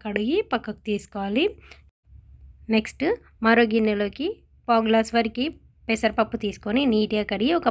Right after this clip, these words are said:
పదిహేను నిమిషాలు నానబెట్టుకున్నానండి. దీన్ని పక్కకు తీసుకుందాం. స్టవ్ పై కుక్కర్ తీసుకొని ఇందులోకి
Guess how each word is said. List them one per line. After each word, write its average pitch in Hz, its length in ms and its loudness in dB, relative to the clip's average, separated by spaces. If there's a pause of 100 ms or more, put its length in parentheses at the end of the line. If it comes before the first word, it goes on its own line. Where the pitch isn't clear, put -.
పదిహేను 208 380 -2
నిమిషాలు 220 340 -2
నానబెట్టుకున్నానండి. 185 1000 -6 (120)
దీన్ని 202 280 0
పక్కకు 185 360 -12
తీసుకుందాం. 190 480 -2 (460)
స్టవ్ 226 360 2
పై 269 100 2 (180)
కుక్కర్ 214 440 -4
తీసుకొని 196 500 -6 (240)
ఇందులోకి 196 560 -2